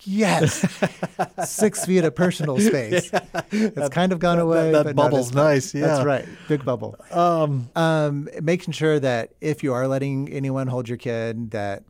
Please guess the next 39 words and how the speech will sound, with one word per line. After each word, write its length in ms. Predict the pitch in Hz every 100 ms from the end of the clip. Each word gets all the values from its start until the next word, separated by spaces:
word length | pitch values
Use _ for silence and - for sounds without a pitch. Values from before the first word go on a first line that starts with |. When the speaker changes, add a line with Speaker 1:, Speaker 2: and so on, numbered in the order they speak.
| -
Speaker 1:
uh, 320 | 117 107 107
they've 260 | 107 117 104
washed 260 | 107 110
their 140 | 127 107
hand, 440 | 110 104 104 104
use 180 | 107 104
hand 200 | 110 101
sanitizer, 680 | 101 101 104 101 95 104 - -
whatever. 680 | 120 107 104 101 104 104 - - - -
Um, 440 | 143 143 139 131 -
and, 320 | 170 165 - -
and 160 | 165 160
just, 320 | 202 202 - _ _ _ _ _ -
you 120 | 143
know, 180 | 135 127
being 340 | 120 139 127
wise 320 | 104 101 107 101
about 380 | 101 101 - _
where 240 | 139 120 120
you 140 | 117
take 260 | 110 110 -
your 80 | 101
kids. 540 | 113 104 101 98 - _ -
Speaker 2:
Yeah. 340 | 120 101 90 98 -
Speaker 1:
Uh, 240 | 135 113
do 120 | 110 123
you 180 | 127
need 240 | 120 127 127
to 120 | 127
go 200 | 113 113
there? 440 | 110 113 110 110 104
Do 100 | 107
you 160 | 107
not 240 | 110 107 117
need 220 | 107 101
to 100 | 107
go 220 | 104 101
there? 400 | 101 101 104 104
Does 400 | 101 104 104